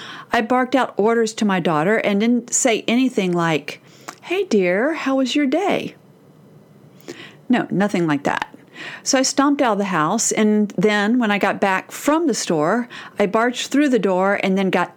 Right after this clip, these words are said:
ticked when I saw her lying down. I thought, "She is so lazy." Very sternly, I said, "Did you clean your room and get your homework done?"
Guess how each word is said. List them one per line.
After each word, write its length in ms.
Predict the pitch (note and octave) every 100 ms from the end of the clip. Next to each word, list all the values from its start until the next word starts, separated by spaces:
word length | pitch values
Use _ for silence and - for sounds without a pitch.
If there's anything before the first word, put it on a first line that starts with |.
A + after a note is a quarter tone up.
| -
ticked 540 | - D4+ - - - - -
when 120 | F#3+
I 80 | F#3
saw 220 | - F#3+
her 180 | F#3+ F3+
lying 300 | E3+ E3 D#3+
down. 340 | - - - - - - - - -
I 80 | A3
thought, 280 | A3 A#3 - -
"She 540 | - - - C#4 E4+ -
is 140 | G3 F3
so 680 | - - F3+ F3+ F#3 A3 -
lazy." 600 | - C#4 E4 C#4+ - - - - - - -
Very 280 | G3+ G3+
sternly, 520 | G#3 - F#3+ F#3+ A3+ G#3+
I 80 |
said, 420 | G#3+ A#3 F#3+ E3+ D#3
"Did 300 | A#3+ - D#4+
you 160 | F#4+ -
clean 360 | - E4+ F#4 E4+
your 140 | B3
room 300 | G#3 B3 D4+
and 120 | A3
get 200 | A3 G#3+
your 80 | A3+
homework 400 | G#3 A3+ A#3+ A#3+
done?" 340 | C4 D4+ F#4